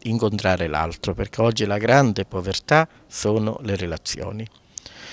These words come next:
Noi siamo in comunicazione con tutto il mondo, però non sappiamo chi abita di fronte a noi, chi sta sul nostro pianerottolo. Allora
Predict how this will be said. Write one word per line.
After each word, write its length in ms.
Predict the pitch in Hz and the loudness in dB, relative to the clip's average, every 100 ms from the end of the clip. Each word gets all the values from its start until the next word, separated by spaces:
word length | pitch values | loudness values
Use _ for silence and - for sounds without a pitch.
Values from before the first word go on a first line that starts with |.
| - - | -14 0
Noi 240 | 104 113 | 6 6
siamo 460 | 104 - 107 107 107 | 6 6 8 8 4
in 80 | 101 | 2
comunicazione 680 | 98 104 101 - 131 120 | 0 2 0 2 4 4
con 160 | 104 101 | 2 0
tutto 220 | 120 - | 0 0
il 100 | 104 | 2
mondo, 500 | 107 139 147 151 160 - - - | 8 8 6 -2 -8 -10 -20 2
però 220 | 110 120 | 6 6
non 180 | 107 117 | 6 2
sappiamo 540 | 107 - 104 127 117 | 0 2 2 2 -2
chi 220 | - 104 | -2 0
abita 340 | 95 101 95 95 | 2 0 -2 -2
di 100 | 98 | -2
fronte 360 | - 98 95 | -2 -2 0
a 40 | 98 | -2
noi, 380 | 95 101 120 - - - - | -2 -4 -6 -10 -20 -20 -16
chi 120 | - | -2
sta 220 | 107 - 113 | 2 4 4
sul 240 | - 104 | 2 0
nostro 320 | 104 - 101 | 0 0 -4
pianerottolo. 720 | 98 98 98 92 92 - 104 104 - - - | 0 2 2 2 0 -2 -4 -4 -8 -16 0
Allora 440 | 131 139 143 123 | 8 8 8 4